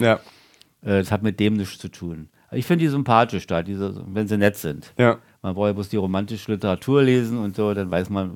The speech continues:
Speaker 2: was Geister eigentlich so machen.
Speaker 1: Kann man, wenn man, äh, es gibt ja, also es gibt, ich habe da mit Mutter interessanterweise auch drüber gesprochen, so diese Varianten des Sterbens. Da gibt's den plötzlichen und unerwarteten Tod und es gibt diesen,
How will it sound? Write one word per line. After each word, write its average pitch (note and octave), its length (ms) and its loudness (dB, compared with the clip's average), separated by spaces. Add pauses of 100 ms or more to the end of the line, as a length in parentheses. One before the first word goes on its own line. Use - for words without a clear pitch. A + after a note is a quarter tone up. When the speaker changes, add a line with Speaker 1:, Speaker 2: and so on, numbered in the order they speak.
Speaker 2:
was E2 220 -8
Geister E2 320 -4
eigentlich D#2+ 260 -6
so F2 280 -8
machen. D#2 360 -10 (280)
Speaker 1:
Kann A#2 140 2
man, D#3+ 280 4
wenn B2+ 220 0
man, C#3+ 240 2
äh, B2 640 4
es - 120 -2
gibt - 160 0
ja, F3 120 8
also A#2+ 220 0
es A2+ 120 -8
gibt, - 160 -12 (1040)
ich A2 160 -4
habe A#2+ 100 0
da C3+ 80 6
mit A#2 120 -2
Mutter A2+ 300 6
interessanterweise F#2+ 580 2
auch G#2 80 -2
drüber A#2 200 -2
gesprochen, B2+ 360 -2
so B2 120 0
diese A2+ 240 0
Varianten G#2+ 380 2
des B2 120 0
Sterbens. F2+ 420 2
Da G#2+ 80 -2
gibt's A2+ 160 -4
den A2 180 0
plötzlichen C#3 480 0
und G#2+ 100 -2
unerwarteten F3+ 540 2
Tod E3+ 220 -2
und C#3+ 100 -2
es B2+ 100 -8
gibt C3+ 220 -4
diesen, B2 320 0